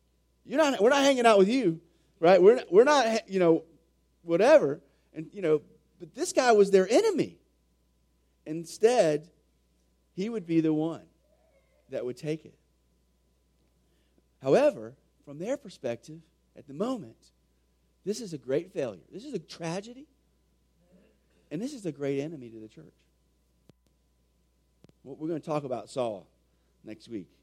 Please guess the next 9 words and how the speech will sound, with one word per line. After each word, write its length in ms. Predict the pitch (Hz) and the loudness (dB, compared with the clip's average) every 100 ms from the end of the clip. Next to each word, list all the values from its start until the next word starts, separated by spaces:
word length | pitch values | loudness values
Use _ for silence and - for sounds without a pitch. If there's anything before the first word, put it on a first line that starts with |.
| _ _ | _ _
and 100 | 104 | -16
what 180 | 120 120 | -16 -8
that, 160 | 117 101 | -8 -8
and 420 | 110 110 107 101 | -16 -18 -18 -12
what, 220 | 123 127 | -10 -10
what 160 | 123 139 | -8 -6
it 100 | 117 | -6
means, 600 | 117 123 110 92 - _ _ _ _ _ - | -8 -10 -10 -14 -20 _ _ _ _ _ -18
uh, 300 | 98 95 | -16 -16